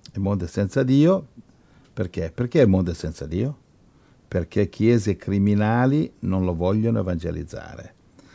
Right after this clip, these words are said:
I veri criminali sono le chiese che non evangelizzano, i veri criminali. Ed ora il mondo pagano si è creato delle leggi sataniche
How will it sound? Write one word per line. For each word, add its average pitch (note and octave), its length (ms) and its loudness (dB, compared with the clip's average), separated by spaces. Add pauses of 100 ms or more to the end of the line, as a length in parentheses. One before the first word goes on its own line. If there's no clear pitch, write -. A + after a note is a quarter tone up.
(140)
I - 100 -4
veri A2+ 300 6
criminali A2+ 640 4
sono G2 260 -2
le F2+ 160 -2
chiese G2 500 -2
che E2+ 120 -10
non E2+ 120 -4
evangelizzano, E2 800 -10
i E2+ 60 -6
veri F#2 260 -4
criminali. E2 680 -10 (3250)
Ed G#2+ 240 4
ora C#3+ 640 6 (1300)
il G2 160 2
mondo A#2 280 6
pagano B2+ 880 2 (840)
si - 160 0
è G2+ 60 4
creato A2+ 480 2
delle G#2+ 300 4
leggi A2 600 2
sataniche G#2+ 1040 0